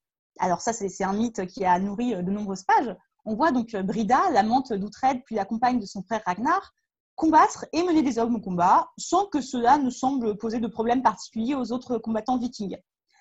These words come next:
Alors ça, c'est intéressant parce que s-, il y a de gros, gros, gros débats à ce sujet chez les historiens. Parce que pendant longtemps, on a cru que ces guerrières vikings n'étaient qu'un mythe. Euh, et c'est basé sur des, des a priori qui sont complètement sexistes. On se disait, euh, enfin, les historiens du, du vingtième siècle se disaient, « Mais non, mais, euh, c'est des femmes, elles peuvent pas combattre.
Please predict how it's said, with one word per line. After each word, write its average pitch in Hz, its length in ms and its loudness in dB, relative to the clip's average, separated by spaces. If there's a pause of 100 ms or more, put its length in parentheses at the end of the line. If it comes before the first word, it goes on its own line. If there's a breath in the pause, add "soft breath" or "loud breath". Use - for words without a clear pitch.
(180)
Alors 214 180 4
ça, 381 100 2
c'est - 100 0
intéressant 277 380 0
parce 247 160 -4
que 277 60 -10
s-, - 180 -12
il - 80 -12
y 190 40 -6
a 185 40 -6
de 196 100 0
gros, 320 380 4
gros, 277 220 2
gros 247 220 -2
débats 233 240 2
à 220 80 2
ce - 100 -10
sujet 214 220 -6
chez 233 120 -6
les 208 120 -6
historiens. 190 380 -4 (580)
Parce 208 120 -4
que - 80 -4
pendant 440 240 2
longtemps, 294 460 2
on 247 120 -2
a 214 80 -2
cru 339 180 -2
que 320 80 -4
ces 214 160 -8
guerrières 233 360 0
vikings 196 380 -2
n'étaient 247 260 0
qu'un - 160 -8
mythe. 254 320 -4 (420)
Euh, 180 200 0
et 180 40 -2
c'est 180 120 -8
basé 196 180 -4
sur 240 140 -6
des, 196 280 -4
des 180 160 -6
a 190 60 0
priori 220 320 -6
qui 247 100 -12
sont 202 100 -10
complètement 185 360 -10
sexistes. 302 440 -6
On 180 80 -10
se 175 60 -12
disait, 233 480 0
euh, 196 80 -2
enfin, 180 120 -6
les 180 120 -8
historiens 202 420 -4
du, 196 120 -8
du 170 100 -10
vingtième 175 280 -8
siècle 302 200 -6
se 220 60 -12
disaient, « 180 260 -10
Mais 196 60 -4
non, 254 160 0
mais, 180 240 -8
euh, 175 180 -8
c'est 180 120 -12
des 180 60 -8
femmes, 285 220 4
elles 202 80 -6
peuvent 190 140 -10
pas 202 80 -2
combattre. 240 320 -2